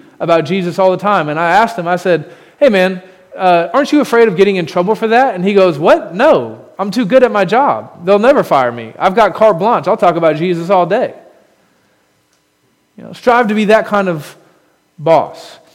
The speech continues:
If you're not the boss, if you're a fellow coworker, you know, I remember what it was like in the Army. It was like me and a bunch of other <laughs> pagans. And whenever I would come across another Christian, I would be so excited.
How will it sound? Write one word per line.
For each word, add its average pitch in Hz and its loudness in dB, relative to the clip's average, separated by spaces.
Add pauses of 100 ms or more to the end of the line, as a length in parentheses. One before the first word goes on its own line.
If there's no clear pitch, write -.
If 202 0
you're 220 2
not 247 2
the 196 2
boss, 143 2
if 156 -10
you're 208 2
a 185 0
fellow 202 0
coworker, 190 -4 (680)
you 190 -4
know, 196 0
I 254 4
remember 254 0
what 214 4
it 190 2
was 185 -2
like 202 2
in 190 -4
the 185 -4
Army. 175 -2 (320)
It 208 2
was 214 4
like 196 4
me 233 2
and 185 0
a 175 2
bunch 214 2
of 202 2
other 202 6
<laughs> 214 -2
pagans. 190 -2 (1600)
And 208 0
whenever 247 6
I 254 8
would 220 6
come 240 0
across 240 4
another 226 2
Christian, 262 -2
I 214 2
would 247 4
be 220 0
so 262 4
excited. 196 0